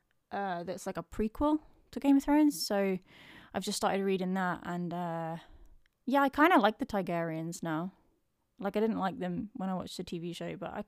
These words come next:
I'm, I'm kinda into them now, so it's all good. Yeah, so that's my day, basically. Um, my boyfriend is at Asda getting a birthday cake and custard and some carver for a change. And I'm just chilling here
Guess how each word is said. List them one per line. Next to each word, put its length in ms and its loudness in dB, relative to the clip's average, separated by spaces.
I'm, 280 0
I'm 120 0
kinda 260 -2
into 240 -2
them 200 -6
now, 260 -4
so 240 -8
it's 140 -8
all 120 -4
good. 280 -6
Yeah, 320 0
so 440 -4
that's 240 -6
my 140 -2
day, 420 -2
basically. 580 -8
Um, 420 -2
my 120 -4
boyfriend 520 -2
is 320 -6
at 160 -4
Asda 520 -4
getting 200 -4
a 40 -2
birthday 340 -2
cake 440 -4
and 160 -6
custard 460 -4
and 560 -2
some 200 -8
carver 500 2
for 120 -6
a 40 -6
change. 420 -2
And 480 -2
I'm 220 0
just 220 -4
chilling 300 0
here 360 2